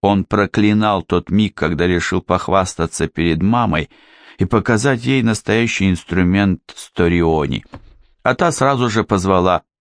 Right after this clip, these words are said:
«Иди-ка сюда, Жуан, посмотри, что принес наш сын». Сеньор Пленса помолчал несколько минут, рассматривая скрипку, после чего воскликнул: «Чтоб мне провалиться, где ты ее взял?»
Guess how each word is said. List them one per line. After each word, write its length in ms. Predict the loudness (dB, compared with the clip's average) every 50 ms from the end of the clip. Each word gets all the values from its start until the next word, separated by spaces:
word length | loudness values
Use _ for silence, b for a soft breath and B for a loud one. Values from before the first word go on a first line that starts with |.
| _ _ _ _
«Иди-ка 460 | 0 0 0 2 0 0 0 0 0 -2
сюда, 460 | 0 0 0 0 2 0 0 0 0
Жуан, 420 | 0 0 0 0 0 0 0 -2
посмотри, 580 | 0 0 -2 0 0 0 0 0 0 0 -2 -2
что 220 | -2 -2 -4 -4
принес 520 | -2 0 0 2 2 0 0 -2 -4 -2 0
наш 340 | 0 0 0 0 -2 -6
сын». 420 | -6 -6 -2 -2 0 2 2 0 -2 _ _ _ _ _ _ _ _ _ _ _
Сеньор 460 | -12 -4 0 2 2 4 4 2 0 -2
Пленса 500 | -2 0 2 2 2 2 0 -2 -2 -2
помолчал 580 | 0 2 4 4 4 2 2 0 0 2 2
несколько 520 | 2 0 0 -2 -2 -4 -4 -4 -2 -2 0
минут, 380 | 0 2 2 2 0 0 0
рассматривая 720 | 0 -2 -2 0 0 0 0 0 -2 -4 -4 -2 0 0 -2
скрипку, 540 | -2 -6 -6 -4 -4 -4 -4 -6 -8 -10 -6
после 320 | -4 -6 -6 -4 -6 -6
чего 280 | -6 -4 -2 -2 -2 0
воскликнул: 680 | -2 -2 -4 -4 -4 -4 -4 -4 -4 -6 -8 -8 -8 b b b b b b b b
«Чтоб 500 | b -14 -14 -14 _ -2 0 0 2 2
мне 320 | 2 4 4 4 4 2 0
провалиться, 840 | 0 0 2 2 2 2 2 2 0 0 -2 -4 -4 -6 -2 -2 0
где 300 | 0 2 2 2 0 0
ты 160 | 0 -2 -2
ее 260 | 0 0 0 0 0
взял?» 460 | 0 -2 -2 -2 0 0 0 -2 -4